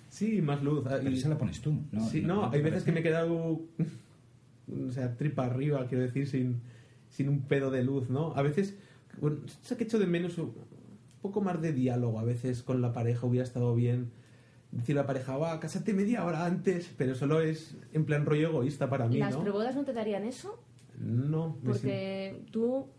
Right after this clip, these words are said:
Speaker 3: no sé, hay gente que la ma-, muchos fotógrafos hacen prebodas, pero otros no. Tú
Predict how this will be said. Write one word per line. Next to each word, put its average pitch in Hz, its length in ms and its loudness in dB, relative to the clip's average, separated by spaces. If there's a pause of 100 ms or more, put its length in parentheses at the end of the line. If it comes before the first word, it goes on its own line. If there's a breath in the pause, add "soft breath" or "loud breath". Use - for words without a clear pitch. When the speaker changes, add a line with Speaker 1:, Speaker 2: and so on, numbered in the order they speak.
(340)
Speaker 3:
no 202 180 -6
sé, 190 480 -4
hay 190 180 -4
gente 208 320 -6
que 202 160 -6
la 190 100 -4
ma-, 180 300 -4
muchos 214 260 -4
fotógrafos 202 340 -6
hacen 202 140 -2
prebodas, 202 440 -4
pero 180 280 -2
otros 180 360 -4
no. 226 260 -2
Tú 233 340 -6